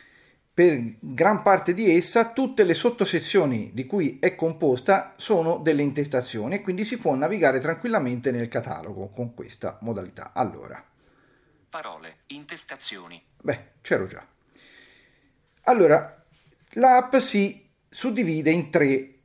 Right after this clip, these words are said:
Speaker 1: eh, in tre linguette che sono naturalmente nel ba-, nel, nella parte bassa dell'applicazione, che sono
Speaker 2: È selezionato. Guarda ora. Pannello.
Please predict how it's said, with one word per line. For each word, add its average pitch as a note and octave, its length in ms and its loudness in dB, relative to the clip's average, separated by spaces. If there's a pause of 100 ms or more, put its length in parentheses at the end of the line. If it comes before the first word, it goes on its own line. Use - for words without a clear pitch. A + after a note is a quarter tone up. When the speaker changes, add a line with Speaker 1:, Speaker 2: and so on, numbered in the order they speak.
Speaker 1:
eh, G#2 800 -2
in G3 180 -4
tre C3+ 520 0 (140)
linguette C#3 720 -4
che - 120 -8
sono A#2+ 300 -4
naturalmente B2 920 -2
nel A#2 220 -4
ba-, G#2+ 320 2
nel, B2 200 -4
nella A2+ 520 -2
parte A#2 300 -2
bassa G2 400 -6
dell'applicazione, F2+ 960 -14
che - 120 -4
sono G#2 540 -8
Speaker 2:
È - 100 -8
selezionato. - 840 -12 (280)
Guarda C#3+ 440 -12
ora. - 280 -14 (260)
Pannello. C3 600 -14